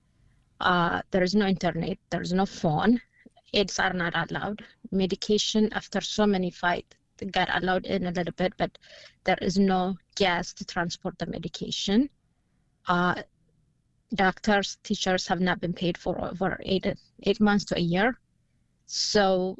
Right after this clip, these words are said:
um, we have over two million people displaced. And, um, so that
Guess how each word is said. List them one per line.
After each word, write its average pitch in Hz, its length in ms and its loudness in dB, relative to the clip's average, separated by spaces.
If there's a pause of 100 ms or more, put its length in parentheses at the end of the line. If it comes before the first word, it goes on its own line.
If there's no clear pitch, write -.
um, 185 640 0
we 202 100 -2
have 180 160 -2
over 170 300 -6
two 220 120 0
million 202 280 2
people 196 260 -6
displaced. - 880 -2 (640)
And, 180 380 0
um, 180 440 2 (120)
so 190 240 2
that 180 400 2